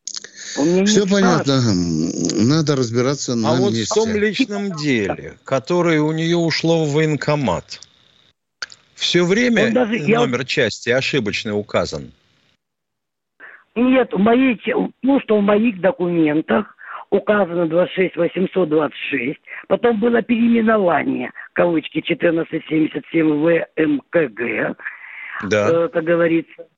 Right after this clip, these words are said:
Speaker 1: как его, вот эта часть, из которой я уже увольнялась в две тысячи одиннадцатом году.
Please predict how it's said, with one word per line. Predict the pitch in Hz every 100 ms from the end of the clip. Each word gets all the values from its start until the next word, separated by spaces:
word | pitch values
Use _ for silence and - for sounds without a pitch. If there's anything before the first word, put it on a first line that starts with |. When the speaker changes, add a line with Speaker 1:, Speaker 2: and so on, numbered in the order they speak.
| - -
Speaker 1:
как | 170 -
его, | 160 160 - - - - -
вот | 175 190
эта | 208 202
часть, | 190 - 233 247
из | 208 -
которой | 180 196 226 226 214
я | 165 156 180 185
уже | - 175 143 175
увольнялась | - 170 175 170 165 143 139 131
в |
две | 160
тысячи | 160 214 - 185
одиннадцатом | - 143 160 160 - - 147
году. | 135 147 120 -